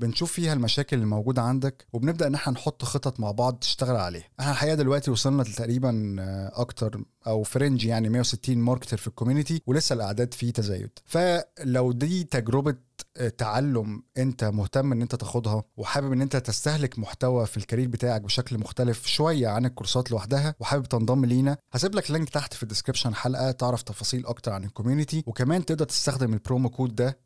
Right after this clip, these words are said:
كوبي كاست خمستاشر، هيديك خصم خمستاشر في المية على سعر الاشتراك. البرومو كود تاني كوبي كاست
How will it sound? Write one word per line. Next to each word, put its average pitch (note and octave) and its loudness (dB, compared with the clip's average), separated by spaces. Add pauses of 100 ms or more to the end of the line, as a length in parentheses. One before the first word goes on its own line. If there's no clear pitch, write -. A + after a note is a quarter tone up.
كوبي C3 -2
كاست - -2
خمستاشر، C#3 -2
هيديك A2+ -2
خصم C#3 -2
خمستاشر B2 0
في G#2+ -6
المية A#2 2
على G#2+ -2
سعر A#2 0
الاشتراك. - -6
البرومو A#2 0
كود B2 -2
تاني C3+ 0 (260)
كوبي B2+ -2
كاست C3 -2